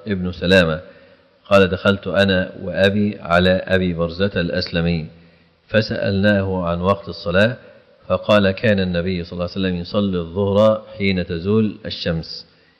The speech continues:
والعصر ويرجع الرجل إلى أقصى المدينة والشمس حية،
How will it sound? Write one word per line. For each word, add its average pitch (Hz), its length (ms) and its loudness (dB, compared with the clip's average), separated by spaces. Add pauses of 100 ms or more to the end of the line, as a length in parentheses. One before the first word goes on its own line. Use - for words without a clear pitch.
(160)
والعصر 98 720 4 (140)
ويرجع 95 680 0 (400)
الرجل 101 580 0
إلى 85 200 -4
أقصى 90 360 -4
المدينة 87 520 0
والشمس 90 460 -4
حية، 87 420 0